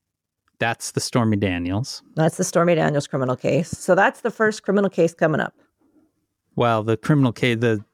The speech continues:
Speaker 1: Jan, Jan, Jan six would be
Speaker 2: But it's not gonna happen. So
Speaker 1: Probably not.
Speaker 2: so we're probably gonna
Speaker 1: That
Speaker 2: have Stormy
Speaker 1: said,
Speaker 2: Daniels first.
Speaker 1: you
Speaker 2: Right.
Speaker 1: know, the Stormy Daniels, their star witness just used Chat G P T, <laughs> so.
Speaker 2: Right.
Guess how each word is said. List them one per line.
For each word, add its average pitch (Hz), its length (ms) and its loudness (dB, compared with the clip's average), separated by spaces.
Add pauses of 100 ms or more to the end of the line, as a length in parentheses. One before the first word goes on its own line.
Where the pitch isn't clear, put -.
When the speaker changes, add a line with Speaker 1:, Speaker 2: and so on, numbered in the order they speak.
(140)
Speaker 1:
Jan, 123 260 -2
Jan, 139 340 2
Jan 151 220 2
six - 640 -4
would 113 220 0
be 104 240 2
Speaker 2:
But 110 100 2
it's 240 140 0
not 233 160 0
gonna 185 160 2
happen. 170 360 -6 (280)
So 131 400 -4
Speaker 1:
Probably 120 500 -2
not. 87 320 -10 (420)
Speaker 2:
so 165 220 0
we're 175 100 4
probably 170 520 0
gonna 143 120 0
Speaker 1:
That 147 40 0
Speaker 2:
have 139 100 0
Stormy 277 180 2
Speaker 1:
said, 147 140 2
Speaker 2:
Daniels 110 300 -6
first. - 360 -12 (160)
Speaker 1:
you 170 100 -4
Speaker 2:
Right. 123 40 -2
Speaker 1:
know, 110 240 -4 (120)
the 143 100 -2
Stormy 147 360 2
Daniels, 143 520 2
their 143 340 0 (260)
star 156 360 0
witness 120 600 -2 (540)
just - 320 -2
used 131 240 -2
Chat 127 340 -2
G 127 180 2
P 117 180 -4
T, - 400 -2
<laughs> - 0 -
so. 117 580 -2
Speaker 2:
Right. 233 320 4